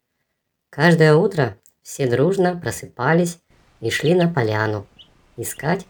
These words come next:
что-нибудь съестное. Но вот наш зайчик был немного ленив и любил поспать. Он всегда просил,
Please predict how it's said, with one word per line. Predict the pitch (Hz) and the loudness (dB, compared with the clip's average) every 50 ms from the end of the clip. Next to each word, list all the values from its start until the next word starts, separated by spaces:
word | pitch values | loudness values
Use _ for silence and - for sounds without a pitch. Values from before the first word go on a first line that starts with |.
| - | -20
что-нибудь | - - - 110 117 139 143 135 139 139 - - _ - | -20 -12 -8 -4 -2 -2 0 -2 -4 -6 -8 -12 _ -16
съестное. | - - 135 135 131 - - 117 117 110 107 101 98 101 - _ _ _ _ _ _ _ _ _ _ _ _ - - _ - _ - _ _ _ _ _ _ _ _ _ _ - | -8 -4 -4 -4 -4 -4 -6 -6 -4 -4 -4 -6 -8 -12 -14 _ _ _ _ _ _ _ _ _ _ _ _ -20 -20 _ -20 _ -20 _ _ _ _ _ _ _ _ _ _ -10
Но | 117 113 113 | -6 -2 0
вот | 120 127 120 - | 0 0 -2 -2
наш | 123 117 117 113 - | -2 -2 -2 -2 -4
зайчик | - 127 98 117 139 175 196 196 - 175 - - _ _ _ _ _ _ - _ _ - | -8 -8 -4 0 2 2 2 0 -2 -4 -8 -10 _ _ _ _ _ _ -20 _ _ -8
был | - 110 147 180 175 | -2 2 4 6 6
немного | 160 151 147 147 160 170 165 160 | 6 6 6 6 6 6 6 6
ленив | 156 165 180 180 170 123 110 - - - _ _ _ _ _ _ _ _ _ _ _ _ | 6 6 6 6 6 4 2 0 -4 -12 _ _ _ _ _ _ _ _ _ _ _ _
и | - 120 113 | -6 -4 -2
любил | 104 117 101 113 151 185 - | -2 -2 2 2 2 2 2
поспать. | - 160 165 165 - - - 98 101 98 - - _ _ _ _ _ _ _ _ _ _ _ _ _ _ _ _ _ _ _ _ _ _ _ _ _ _ _ _ 85 _ _ _ _ _ _ _ _ _ - | 0 -2 -2 -4 -4 -10 -10 -12 -12 -12 -14 -18 _ _ _ _ _ _ _ _ _ _ _ _ _ _ _ _ _ _ _ _ _ _ _ _ _ _ _ _ _ _ _ _ _ _ _ _ _ _ -6
Он | 127 143 165 165 165 170 | -2 0 0 0 -2 -4
всегда | - - - - 151 151 151 147 131 | -12 -12 -6 -4 -2 0 2 2 2
просил, | - - 127 120 - - - 180 190 175 165 170 | 2 0 -6 -6 -4 -2 0 2 2 2 2 0